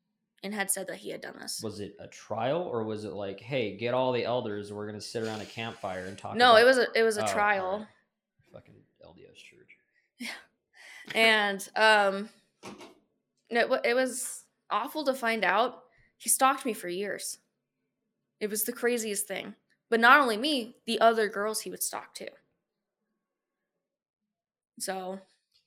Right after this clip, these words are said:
Speaker 2: I mean, that's the, that's, like, the makings of, like, a s-, a psychopath. Like, that's, like, the same tendencies
Speaker 1: Yeah.
Speaker 2: and everything. Like, I mean, that's, that's, like, a,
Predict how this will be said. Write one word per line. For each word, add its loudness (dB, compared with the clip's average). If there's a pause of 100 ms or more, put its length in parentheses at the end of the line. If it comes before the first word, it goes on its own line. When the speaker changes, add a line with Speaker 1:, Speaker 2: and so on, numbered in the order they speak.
(200)
Speaker 2:
I -4
mean, 0
that's -2
the, -4
that's, -4
like, -10
the -8
makings -12
of, -16
like, -14
a -16
s-, -18
a -16
psychopath. -14
Like, -14
that's, -12
like, -12
the -14
same -12
tendencies -10
Speaker 1:
Yeah. -14
Speaker 2:
and -14
everything. -12 (200)
Like, -16 (840)
I -14
mean, -10
that's, -2
that's, -2
like, -4
a, -10